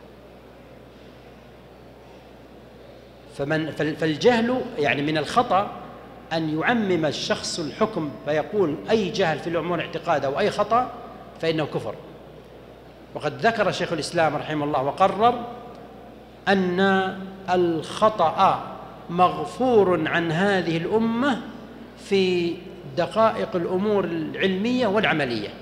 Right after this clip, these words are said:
يعني حتى في مسائل الاعتقاد، يعني الإنسان ليس معصوماً،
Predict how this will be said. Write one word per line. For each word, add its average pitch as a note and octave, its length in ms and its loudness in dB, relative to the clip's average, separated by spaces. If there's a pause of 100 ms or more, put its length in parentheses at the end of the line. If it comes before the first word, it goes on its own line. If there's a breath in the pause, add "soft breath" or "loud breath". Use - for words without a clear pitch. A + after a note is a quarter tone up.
(340)
يعني C3 120 -6
حتى G#3+ 280 0
في G3+ 100 0
مسائل E3 340 0
الاعتقاد، A2+ 420 -4 (2000)
يعني G#3+ 100 -6
الإنسان C4 340 -2
ليس A#3+ 180 0
معصوماً، E3 480 0